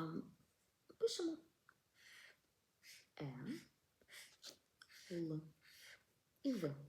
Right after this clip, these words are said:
А, дитині тут краще називати,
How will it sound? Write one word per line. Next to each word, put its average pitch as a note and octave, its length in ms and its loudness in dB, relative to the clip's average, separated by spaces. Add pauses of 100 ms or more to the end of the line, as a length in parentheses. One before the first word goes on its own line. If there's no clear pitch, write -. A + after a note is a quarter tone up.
(2000)
А, G3+ 340 12
дитині C4 480 12
тут - 360 6
краще D#4+ 480 6
називати, G#3+ 1120 12